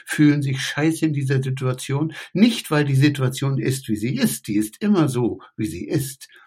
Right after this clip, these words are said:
Aber der Verstand gibt all dem eine Bedeutung.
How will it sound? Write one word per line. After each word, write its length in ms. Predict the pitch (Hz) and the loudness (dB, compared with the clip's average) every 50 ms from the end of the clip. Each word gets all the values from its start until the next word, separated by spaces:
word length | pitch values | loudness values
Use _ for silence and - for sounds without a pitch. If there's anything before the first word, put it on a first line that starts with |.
| - - - _ _ _ _ - | -20 -20 -20 _ _ _ _ -8
Aber 580 | - 110 107 95 85 76 76 71 73 78 80 - | -4 -2 -2 -2 -4 -6 -10 -14 -14 -16 -18 -18
der 100 | - 90 | -16 -14
Verstand 760 | - 87 87 - - - - 139 151 170 185 196 214 - - _ _ _ _ - | -14 -12 -10 -10 -10 -6 -6 -6 -6 -6 -8 -12 -16 -20 -20 _ _ _ _ -10
gibt 300 | 104 101 101 - - _ | -10 -10 -10 -12 -20 _
all 280 | - - 113 113 113 113 | -12 -8 -6 -6 -6 -4
dem 360 | 113 113 107 107 107 123 131 _ _ _ | -4 -4 -4 -4 -4 -8 -12 _ _ _
eine 440 | - 98 95 98 92 92 98 104 107 _ _ _ | -16 -14 -12 -12 -12 -14 -14 -16 -20 _ _ _
Bedeutung. 720 | - 101 92 92 90 87 87 85 - 85 80 80 85 - | -14 -12 -12 -12 -12 -14 -14 -16 -16 -16 -16 -18 -18 -20